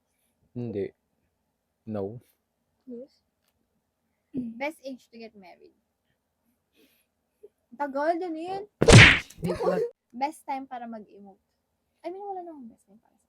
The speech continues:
Speaker 1: Walang best time.
Speaker 3: Gabi.
Speaker 1: As long as nakapagtahimik. Kasi meron naman yung tanghaling tapat or hapon, gabi. Basta oras
Speaker 3: Ano
Speaker 1: na may
Speaker 3: narinig ang paa mo?
Speaker 1: tahimik.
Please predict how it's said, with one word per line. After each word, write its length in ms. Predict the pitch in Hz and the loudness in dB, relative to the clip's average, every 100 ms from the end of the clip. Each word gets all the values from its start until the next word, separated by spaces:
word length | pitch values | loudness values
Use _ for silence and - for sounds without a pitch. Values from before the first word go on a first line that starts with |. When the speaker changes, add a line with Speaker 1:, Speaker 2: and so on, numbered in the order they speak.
| _ | _
Speaker 1:
Walang 200 | 165 175 | -10 -8
best 220 | 127 117 - | -8 -10 -16
time. 220 | - 120 - | -20 -20 -18
Speaker 3:
Gabi. 220 | 247 220 | -14 -12
Speaker 1:
As 100 | 131 | -4
long 160 | 175 160 | -2 -2
as 140 | 156 | -4
nakapagtahimik. 1120 | 147 139 139 - 135 127 - 143 135 123 107 | -6 -4 -4 -2 -2 -2 -4 -6 -6 -10 -12
Kasi 220 | - 160 185 | -12 -10 -4
meron 180 | 175 | -4
naman 160 | 165 160 | -4 -8
yung 160 | 156 151 151 _ _ _ _ _ _ _ _ _ | -10 -12 -16 _ _ _ _ _ _ _ _ _
tanghaling 360 | - 110 107 104 | -8 -4 -2 -4
tapat 380 | 107 127 135 127 | -8 -8 -6 -6
or 140 | - 104 | -4 -6
hapon, 520 | 113 120 101 117 110 | -6 -10 -6 -6 -8
gabi. 440 | 120 120 117 110 117 | -8 -6 -6 -8 -18
Basta 520 | _ 123 - 143 131 - _ - | _ -8 -2 0 -2 -6 _ 0
oras 240 | 131 135 | 4 4
Speaker 3:
Ano 140 | - 127 | 2 0
Speaker 1:
na 100 | 113 | 2
may 140 | 123 | 2
Speaker 3:
narinig 0 | |
ang 0 | |
paa 0 | |
mo? 80 | 117 | 2
Speaker 1:
tahimik. 440 | 113 113 98 92 | 2 0 -6 -10